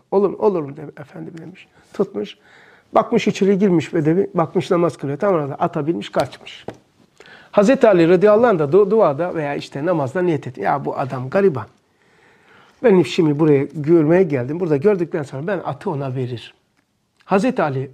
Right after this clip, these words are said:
radıyallahu anh ona atı vermeyi niyet etmiş zaten. Ama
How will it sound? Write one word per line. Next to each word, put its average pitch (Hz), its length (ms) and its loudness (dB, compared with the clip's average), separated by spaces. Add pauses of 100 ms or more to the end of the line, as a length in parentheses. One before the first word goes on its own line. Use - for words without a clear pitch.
(120)
radıyallahu 165 440 0
anh 220 80 -6 (580)
ona 202 400 4 (180)
atı 180 360 -2
vermeyi 143 540 0 (640)
niyet 196 320 4
etmiş - 460 -6
zaten. - 400 -12 (1080)
Ama 233 360 4